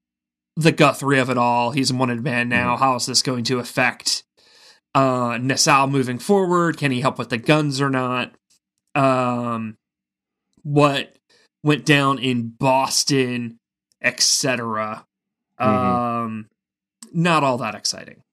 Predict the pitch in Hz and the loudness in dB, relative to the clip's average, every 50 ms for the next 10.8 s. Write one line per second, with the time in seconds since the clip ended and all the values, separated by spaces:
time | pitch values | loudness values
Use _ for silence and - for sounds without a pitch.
0 | _ _ _ _ _ _ _ _ _ _ _ _ 151 151 147 143 143 143 139 135 | _ _ _ _ _ _ _ _ _ _ _ _ 0 0 2 2 2 2 2 0
1 | 135 131 131 131 131 123 123 123 123 120 117 117 113 117 117 - _ _ _ _ | 0 0 0 0 -2 -2 -4 -4 -4 -6 -6 -6 -8 -10 -12 -16 _ _ _ _
2 | _ _ _ - - _ _ _ _ _ _ _ - 180 170 - 180 196 175 151 | _ _ _ -20 -20 _ _ _ _ _ _ _ 2 2 4 6 6 6 6 4
3 | 131 - - 160 139 123 113 107 - - 95 - - - - 117 - - - - | 0 2 4 4 4 4 0 -6 -8 -8 -4 -2 -2 -2 -2 -4 -8 -12 -16 -20
4 | - - _ _ 123 110 92 71 - - 135 127 120 110 95 - - - 95 87 | -20 -20 _ _ -6 -6 -6 -6 -10 -12 -10 -8 -8 -8 -10 -8 -6 -4 -4 -4
5 | - _ _ - - - - - - - _ _ _ _ - 165 156 151 143 135 | -6 _ _ -20 -20 -20 -20 -20 -20 -20 _ _ _ _ -6 -2 -2 0 0 0
6 | 131 127 127 123 117 117 113 - - 123 113 98 90 87 - - - 101 92 90 | 0 0 2 0 0 -2 -4 -6 -4 -2 -2 -2 -4 -6 -6 -6 -6 -6 -10 -14
7 | - - - - 135 143 147 147 143 143 139 139 139 135 135 131 131 127 123 - | -16 -20 -6 0 2 2 4 4 2 2 2 2 2 2 0 0 -2 -2 -4 -6
8 | - - 151 143 165 185 196 185 220 208 190 170 185 - - - 185 156 - 170 | -6 -4 2 2 4 4 4 2 0 0 2 0 -2 0 0 0 0 0 0 0
9 | 165 160 165 170 160 143 123 147 139 139 139 135 135 135 135 135 131 131 127 120 | 0 0 0 0 -2 0 2 2 2 4 2 2 2 0 0 0 0 -2 -2 -4
10 | - - 139 135 131 131 127 127 123 123 120 117 117 117 117 | 0 0 2 2 2 0 0 0 0 0 -2 -2 -6 -8 -12